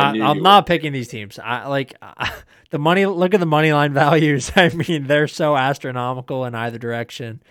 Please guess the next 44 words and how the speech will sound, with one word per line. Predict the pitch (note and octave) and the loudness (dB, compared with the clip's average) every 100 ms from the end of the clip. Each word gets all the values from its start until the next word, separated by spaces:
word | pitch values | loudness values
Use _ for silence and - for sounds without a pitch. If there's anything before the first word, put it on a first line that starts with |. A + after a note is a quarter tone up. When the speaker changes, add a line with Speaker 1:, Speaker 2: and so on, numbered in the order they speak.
| _ _ _ - | _ _ _ -6
Speaker 2:
Um, | A#2 A#2+ A#2 A2+ A#2 | 0 0 0 -2 -6
and | B2 C#3+ | -4 -4
I'm | B2 | -2
not | C3+ C#3 C3 | 0 2 0
taking | - B2 C#3 | -6 -10 -10
the | B2 | -10
Jets | A#2 B2 A#2+ | -6 -8 -8
to | C#3 | -14
cover, | - C3+ C#3+ D3+ D3+ _ _ | -8 -6 -4 -6 -6 _ _
and | B2 | -8
I'm | A#2+ | -6
not | B2 A2+ | -4 -4
taking | A#2+ G#2 G#2 | -6 -12 -14
the | |
Dolphins | G2+ G2+ G2+ A2 - | -16 -18 -20 -20 -20
to | - | -20
cover. | G2+ - - | -20 -20 -18
I | A2 | -16
think | A#2 A#2+ - | -12 -14 -12
they're | A2 | -14
clowns. | - B2 B2+ B2+ B2+ A#2+ - _ _ _ _ A2+ | -12 -8 -6 -6 -6 -12 -20 _ _ _ _ -10
Uh, | A2+ A2+ | -6 -6
I | A2+ | -6
think | C#3 A#2+ | -10 -12
the | A2 | -12
Jets | A2 C3+ A#2+ - | -6 -6 -6 -8
let | A#2 A#2+ | -6 -6
up | A2+ | -8
a | A2 | -14
ton | - B2+ B2 | -12 -10 -10
of | A2+ | -12
points, | B2+ B2 A#2+ - - - | -12 -12 -12 -16 -20 -10
but | C3+ | -4
I | C3 | -4
think | B2 C#3 C3 | -4 -8 -10
that | A#2+ | -10
they | B2 | -10
can, | B2 A2+ | -12 -16
they're | C3 B2+ | -8 -4
also | A#2+ C3+ C#3+ | -2 -2 -4
good | A#2 A#2 A#2+ | -6 -6 -6
for | D#3+ | -8
ten | D#3+ E3+ E3+ | -6 -8 -8
points. | F3+ F3+ F3+ - | -8 -8 -10 -18